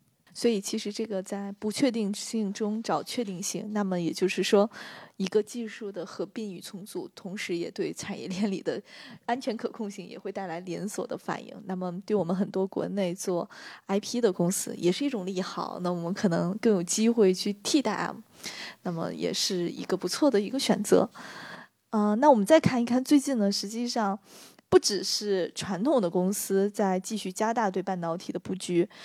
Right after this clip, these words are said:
有一些除了半导体以外的，呃，我们常说的这些互联网公司也在进军半导体。那么我们最近得到的消息就是百度正在计划成立独立的芯片业务子公司。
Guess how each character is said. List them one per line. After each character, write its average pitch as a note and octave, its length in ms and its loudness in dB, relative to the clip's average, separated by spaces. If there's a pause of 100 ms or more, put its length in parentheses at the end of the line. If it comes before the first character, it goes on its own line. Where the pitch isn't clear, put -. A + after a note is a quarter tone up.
(280)
有 F#3 140 4
一 G3+ 120 -2
些 G#3 180 0
除 G#3+ 160 0
了 G#3 80 6
半 A#3 160 2
导 G#3 140 4
体 G#3+ 200 -6
以 E3 60 -2
外 G3 380 2
的， F3+ 260 -4 (160)
呃， F#3 180 -2
我 F#3 120 0
们 F3+ 160 -4
常 - 240 -8
说 A3 200 6
的 F#3+ 80 4
这 G3+ 140 -4
些 A3 140 -2
互 C4 260 -2
联 G3 180 0
网 B3 240 0
公 F#3+ 220 -2
司 F#3 320 0 (100)
也 F#3+ 220 -8
在 B3+ 180 -2
进 G#3 220 -4
军 F#3 180 -4
半 F#3 160 -2
导 - 200 -2
体。 F#3 260 -8 (440)
那 G3+ 120 8
么 F#3 160 4
我 E3+ 80 4
们 E3+ 100 -4
最 A#3 140 2
近 G#3+ 180 -2
得 E3 140 4
到 F3+ 140 4
的 E3+ 80 4
消 F#3+ 200 2
息 G3 160 -4
就 F3+ 80 2
是 F3 160 -2
百 - 220 -4
度 - 260 6
正 F#3+ 160 -6
在 F3+ 220 -4 (280)
计 G#3+ 200 0
划 F#3+ 240 -2
成 F3+ 240 -4
立 G3 100 2
独 F3+ 280 2
立 A#3 120 2
的 - 160 2
芯 B3+ 300 -4
片 A3 240 0
业 G#3+ 100 4
务 F3+ 160 2
子 - 140 -8
公 F#3+ 220 -4
司。 A3+ 260 -2